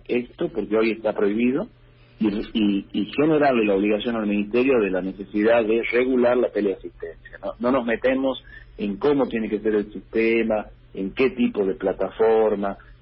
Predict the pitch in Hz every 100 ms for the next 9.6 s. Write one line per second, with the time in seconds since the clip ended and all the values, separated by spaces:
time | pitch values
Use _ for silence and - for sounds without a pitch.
0 | - - 196 95 - 175 87 82 92 90
1 | - 113 110 104 107 101 - 101 117 104
2 | 131 127 113 101 110 110 101 104 104 98
3 | 98 107 110 107 104 101 - - - -
4 | - 90 92 110 113 110 107 131 151 165
5 | 165 196 156 - - - 156 165 170 -
6 | 113 - 151 147 123 - 160 170 147 143
7 | 147 120 110 - - 156 180 175 113 98
8 | 101 98 95 120 107 110 117 135 127 131
9 | 127 110 110 135 135